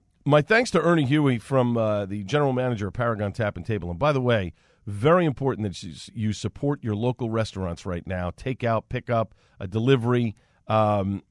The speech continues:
however you can support them. Very important because it's keeping these guys in business. And we usually do dinner once a week from Paragon. We order, I go pick it up,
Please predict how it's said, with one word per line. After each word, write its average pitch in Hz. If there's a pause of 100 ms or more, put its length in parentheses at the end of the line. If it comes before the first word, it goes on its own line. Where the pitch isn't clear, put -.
(120)
however 135
you 151
can 127
support 113
them. 98 (280)
Very 131
important 107
because 95
it's 95
keeping 123
these 98
guys 98
in 80
business. 80
And 95 (280)
we 127
usually 139
do 120
dinner 117
once 113
a 117
week 120
from 117
Paragon. 113
We 104
order, 113
I 104
go 101
pick 107
it 113
up, 107